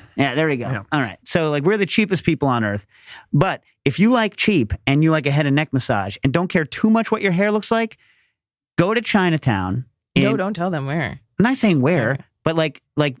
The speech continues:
Speaker 1: the, the hair salons there are amazing. Like, th-, they're amazing. So it's like, uh, how, how much? How much, Nastasia?
Speaker 3: I think it's, like, ten dollars or something.
Speaker 1: For
Speaker 3: For what I get, which is hair wash, blow dry. And it's a secret place.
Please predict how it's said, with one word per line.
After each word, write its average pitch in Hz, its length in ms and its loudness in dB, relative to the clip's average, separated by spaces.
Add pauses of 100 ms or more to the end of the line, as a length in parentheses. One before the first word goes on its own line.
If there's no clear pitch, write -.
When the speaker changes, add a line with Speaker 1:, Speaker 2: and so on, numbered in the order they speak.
(100)
Speaker 1:
the, 151 340 0
the 139 240 0
hair 214 260 0
salons 139 560 0 (140)
there 139 260 0
are 139 120 -2
amazing. 131 680 0 (240)
Like, 135 260 -2
th-, 139 140 -6
they're 147 180 0
amazing. 135 680 0 (180)
So 147 240 0
it's 139 180 -4
like, 135 280 0
uh, 127 260 -2
how, 139 300 -2
how 147 180 0
much? 135 280 -4
How 160 100 0
much, 117 220 -4
Nastasia? 98 300 -4
Speaker 3:
I 151 40 2
think 175 260 0
it's, 160 160 -4
like, 135 160 -4
ten 135 220 -2
dollars 127 400 -4
or 123 80 -6
something. 117 520 -4 (260)
Speaker 1:
For 127 440 -2 (220)
Speaker 3:
For 160 80 0
what 156 160 -2
I 143 160 -2
get, 107 400 -8
which 139 240 -4
is 127 240 -2
hair 139 360 0
wash, 123 460 -4
blow 120 260 -2
dry. 110 500 -4 (520)
And 151 280 0
it's 160 260 -2
a 143 100 2
secret 185 420 0
place. 135 520 -4